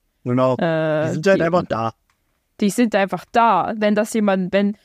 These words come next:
Speaker 2: wenn Trelawney irgendwo, äh, macht,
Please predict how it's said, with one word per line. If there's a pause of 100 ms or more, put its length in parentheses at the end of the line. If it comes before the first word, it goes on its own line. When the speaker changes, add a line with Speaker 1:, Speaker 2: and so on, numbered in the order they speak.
(280)
Speaker 2:
wenn
Trelawney
irgendwo,
äh, (1500)
macht,